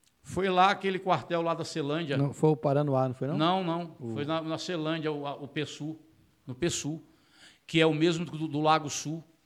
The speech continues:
Speaker 1: e que é o mesmo do Paranoá. Aquele modelo, aquele já é um projeto de que na época que o bombeiro fez o projeto pra eles, a Polícia Militar tomou vergonha e falou, "Não, o nosso é esse aqui."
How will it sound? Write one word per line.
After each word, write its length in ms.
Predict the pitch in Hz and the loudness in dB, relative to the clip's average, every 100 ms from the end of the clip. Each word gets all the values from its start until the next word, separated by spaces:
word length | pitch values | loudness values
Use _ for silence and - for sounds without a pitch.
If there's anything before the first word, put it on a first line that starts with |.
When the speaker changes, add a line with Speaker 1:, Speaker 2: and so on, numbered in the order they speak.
| _ _ _ _ _ - | _ _ _ _ _ -2
Speaker 1:
e 80 | 269 | -2
que 160 | 202 | 4
é 40 | 185 | 4
o 60 | 165 | 4
mesmo 320 | 156 170 220 | 4 2 -2
do 80 | 214 | -2
Paranoá. 560 | 247 269 381 359 - - _ _ _ _ - | 0 0 0 -2 -2 -8 _ _ _ _ 2
Aquele 560 | 156 - 180 247 269 | 2 2 0 4 6
modelo, 500 | 208 165 117 180 233 | 6 6 6 6 6
aquele 280 | 175 170 202 | 4 0 -2
já 120 | 175 | -2
é 20 | 220 | -4
um 120 | 226 | -4
projeto 640 | 214 170 110 151 170 311 - _ _ _ _ - | -2 -2 2 2 0 -4 -10 _ _ _ _ -16
de 100 | 113 | -8
que 120 | 160 | -2
na 180 | 175 165 | 2 4
época 260 | 208 220 | 2 0
que 100 | 170 | -6
o 40 | 196 | -2
bombeiro 440 | 170 151 135 127 | -2 0 0 -2
fez 280 | 127 135 127 | -2 -2 -2
o 60 | 120 | -2
projeto 500 | 120 113 123 165 - | -2 -2 0 -2 -4
pra 180 | 113 117 | -4 2
eles, 420 | 214 143 - - _ _ _ _ _ _ _ - | 4 2 -6 -14 _ _ _ _ _ _ _ -10
a 80 | - | -8
Polícia 340 | 143 143 160 | -4 -2 -2
Militar 360 | 151 147 156 151 | -2 -2 -2 -2
tomou 280 | 170 160 143 | -2 -2 0
vergonha 420 | 147 120 139 156 | 0 0 0 0
e 20 | |
falou, 240 | 165 147 147 | -2 0 2
"Não, 180 | 151 | 2
o 40 | 131 | 2
nosso 300 | 135 143 160 | 0 -2 -4
é 40 | |
esse 140 | 151 180 | -6 -8
aqui." 260 | - 117 | -10 -12